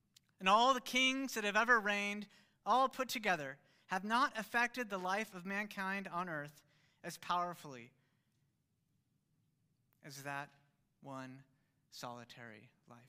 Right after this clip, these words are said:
Jesus is unique. There is no one like him. There never has been. There never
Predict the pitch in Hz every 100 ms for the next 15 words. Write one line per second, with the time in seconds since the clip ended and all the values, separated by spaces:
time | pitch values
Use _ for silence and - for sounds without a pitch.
0 | _ _ _ _ _ _ _ _ _ _
1 | _ _ _ _ _ _ _ _ _ _
2 | - 170 170 160 139 139 - - _ _
3 | _ _ _ _ _ _ _ _ _ _
4 | _ _ _ _ 147 135 131 131 - _
5 | _ _ _ _ _ _ _ _ - 165
6 | 208 175 - _ _ _ _ _ _ _
7 | _ _ _ _ _ _ _ _ _ 156
8 | 165 156 160 165 175 170 160 151 156 -
9 | 143 143 _ _ _ _ - 160 170 175
10 | 165 170 170 170 175 170 170 _ _ _
11 | _ - 147 151 160 165